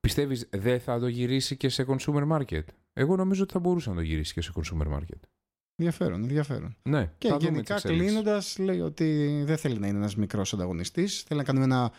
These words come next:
Speaker 2: μεγάλο impact, λέει, στο industry.
Speaker 1: Έτσι.
Speaker 2: Και να κοιτάει, ας πούμε, revolutionary ideas μελλοντικά.
Speaker 1: Εγώ με αυτά, σε αυτά είμαι πάρα πολύ χαρούμενος και πάρα πολύ excited γενικότερα,
Speaker 2: Ναι.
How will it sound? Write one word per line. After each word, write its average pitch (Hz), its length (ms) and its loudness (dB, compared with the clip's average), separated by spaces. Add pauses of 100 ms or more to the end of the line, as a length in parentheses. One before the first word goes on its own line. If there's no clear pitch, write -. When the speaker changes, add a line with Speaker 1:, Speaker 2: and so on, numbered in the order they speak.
(260)
Speaker 2:
μεγάλο 123 640 2
impact, 120 440 0
λέει, 101 260 0
στο - 260 -2
industry. 113 540 2 (240)
Speaker 1:
Έτσι. - 400 -2 (600)
Speaker 2:
Και 185 140 -2
να 170 180 -2
κοιτάει, 156 400 -2
ας 151 140 0
πούμε, 156 580 2
revolutionary 139 1400 2 (160)
ideas 117 440 0
μελλοντικά. 95 560 -4
Speaker 1:
Εγώ 95 320 4
με 123 100 0
αυτά, 120 420 0
σε 110 120 -4
αυτά 117 240 0
είμαι 123 200 0
πάρα 117 220 0
πολύ 92 180 -2
χαρούμενος 82 480 0
και 92 100 -2
πάρα 107 180 2
πολύ 82 280 0
excited 80 500 2
γενικότερα, 82 600 2
Speaker 2:
Ναι. 82 120 0